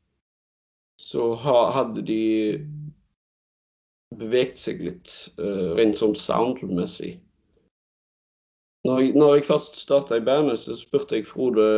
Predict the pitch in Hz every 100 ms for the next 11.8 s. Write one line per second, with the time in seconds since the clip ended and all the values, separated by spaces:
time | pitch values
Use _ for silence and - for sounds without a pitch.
0 | 107 107 - _ - - 110 117 104 113
1 | 107 117 139 135 - 107 95 117 - 123
2 | - 113 113 - 127 135 147 113 107 101
3 | 90 - - - - 117 110 110 104 110
4 | 104 101 107 101 104 107 - 110 95 -
5 | - - 113 107 107 117 110 104 98 -
6 | _ _ _ _ _ _ _ _ _ _
7 | _ _ 135 127 101 120 104 123 120 117
8 | 117 127 117 113 113 131 147 113 101 -
9 | _ _ _ _ - - _ _ _ _
10 | _ _ _ _ _ _ _ - 123 120
11 | 123 127 120 120 117 110 104